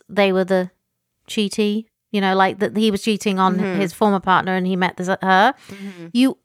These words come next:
Speaker 1: I think generally they always think that they're going to sort of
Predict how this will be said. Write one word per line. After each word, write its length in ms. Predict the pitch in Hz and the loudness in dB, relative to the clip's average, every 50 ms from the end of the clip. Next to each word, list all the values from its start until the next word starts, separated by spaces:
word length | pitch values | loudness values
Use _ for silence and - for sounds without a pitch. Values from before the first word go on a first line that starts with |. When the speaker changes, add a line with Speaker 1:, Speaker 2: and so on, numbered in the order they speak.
| _ - | _ 2
Speaker 1:
I 160 | 233 240 247 247 | 2 2 2 2
think 240 | 233 277 247 233 - | -2 -4 -6 -6 -4
generally 640 | 196 226 226 220 214 196 180 175 180 175 175 175 185 - - - - _ - | 0 0 2 2 2 0 -2 -4 -4 -4 -6 -6 -8 -10 -16 -20 -20 _ -2
they 140 | 208 208 208 | 0 2 4
always 360 | 214 220 214 214 214 208 - | 4 4 4 2 0 0 -2
think 480 | - - 226 202 175 165 - - - - _ - _ _ _ | -4 -2 -2 0 0 -2 -6 -12 -20 -20 _ -20 _ _ _
that 220 | 190 202 160 180 | -4 -4 -2 0
they're 240 | 190 202 202 196 190 | 2 2 4 4 2
going 300 | 185 202 190 185 185 185 | 2 0 0 0 -2 -4
to 120 | - - | -6 -8
sort 180 | 175 - - 180 | -10 -8 -6 -4
of 280 | 185 175 170 - - | -4 -4 -4 -6 -12